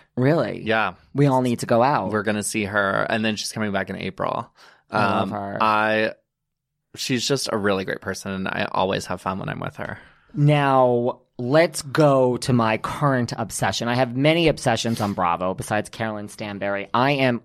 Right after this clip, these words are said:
Speaker 1: I was literally in Detroit, Michigan this past Wednesday
Speaker 2: Oh.
Speaker 1: for less than twenty-four hours to go see Rachel O'Brien and Miss Doty do their
Speaker 2: Kristen Doty.
Speaker 1: I am literally
Speaker 2: How was it?
Speaker 1: obsessed.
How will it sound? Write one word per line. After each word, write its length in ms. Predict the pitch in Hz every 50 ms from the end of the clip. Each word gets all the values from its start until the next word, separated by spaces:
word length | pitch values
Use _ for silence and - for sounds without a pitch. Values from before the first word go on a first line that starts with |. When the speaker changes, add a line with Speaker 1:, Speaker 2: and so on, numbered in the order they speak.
| _ -
Speaker 1:
I 160 | 113 127 139
was 220 | 135 139 127 107 - -
literally 680 | 123 123 127 139 156 170 180 170 170 170 170 156 156 -
in 440 | - 131 123 123 123 123 120 120 117 - _ _ _ _ _ _
Detroit, 640 | 131 123 - - - - 139 135 139 143 135 -
Michigan 580 | 113 117 123 120 - 117 110 90 107 101 98 98
this 120 | 101 95 -
past 300 | - 110 104 104 - -
Wednesday 760 | 104 104 101 101 101 - 104 101 98 98 95 95 95 92 95
Speaker 2:
Oh. 40 | - - _ _ _ _
Speaker 1:
for 480 | _ - 120 110 110 117 117 113 113 -
less 340 | 123 120 131 135 139 - -
than 160 | - 143 135
twenty-four 460 | 127 117 127 120 120 113 - 120 110
hours 500 | 104 101 101 98 98 101 98 98 95 - -
to 120 | - 120
go 320 | 110 - 120 113 113 113
see 400 | 107 - - - 117 110 107 101 -
Rachel 400 | 104 113 110 107 - 120 113 113
O'Brien 540 | 110 90 107 101 98 101 101 104 101 98 -
and 320 | 104 110 107 107 107 110
Miss 280 | 110 117 120 117 - - - - 110
Doty 580 | - 117 110 107 104 95 92 92 90 87 - _ 107
do 180 | 92 - 117 113 117
their 100 | 110 107
Speaker 2:
Kristen 240 | 104 101 98 139 131
Doty. 400 | 117 95 98 92 95 95 98 104 113 - _ _
Speaker 1:
I 120 | 123 131
am 300 | 131 127 127 123 120 - -
literally 420 | 117 120 127 123 127 131 135 139 160
Speaker 2:
How 40 |
was 160 | 107 110 - 107
it? 40 |
Speaker 1:
obsessed. 420 | 92 90 87 - - - - -